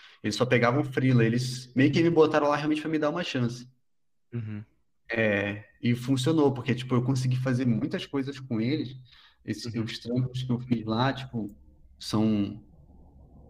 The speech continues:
Speaker 1: os trampos profissionais, um dos mais, os mais legais que eu trabalhei tipo, esses trampos aqui de, primeiro trampo que eu fiz lá com eles de,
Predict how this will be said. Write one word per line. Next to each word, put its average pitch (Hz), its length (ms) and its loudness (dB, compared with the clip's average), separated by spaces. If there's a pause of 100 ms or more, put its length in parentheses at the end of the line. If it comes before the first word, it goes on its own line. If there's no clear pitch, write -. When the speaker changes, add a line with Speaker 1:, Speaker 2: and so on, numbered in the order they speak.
Speaker 1:
os - 100 -6
trampos 117 260 0
profissionais, 117 540 0
um 120 60 0
dos 117 120 0
mais, 120 220 2
os 120 100 -2
mais 127 220 2
legais 127 260 0
que - 100 -4
eu 120 40 0
trabalhei 107 720 -2 (1800)
tipo, 123 240 0
esses - 220 0
trampos 120 360 4
aqui 117 280 2
de, 110 200 2
primeiro 117 380 2
trampo 127 260 2
que - 60 -2
eu 123 40 2
fiz 110 240 0
lá 110 360 -4
com 110 180 0
eles 104 220 0
de, 101 400 -4